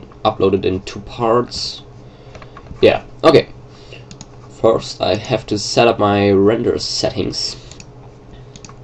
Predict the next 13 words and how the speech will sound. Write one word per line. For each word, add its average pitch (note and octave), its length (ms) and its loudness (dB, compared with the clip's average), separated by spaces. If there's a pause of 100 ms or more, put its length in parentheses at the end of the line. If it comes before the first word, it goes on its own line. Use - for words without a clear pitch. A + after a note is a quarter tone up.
(760)
Okay, - 720 -4 (140)
looks - 300 -12
great. - 220 2 (720)
Okay, D#3+ 240 6 (300)
let's D#3 240 2
get - 140 -4
started. - 400 0 (1080)
We F#3+ 440 10
start G#2+ 460 4
with G2+ 220 6
a A#2 280 4
cube. - 360 0 (4000)
Okay, C3 540 2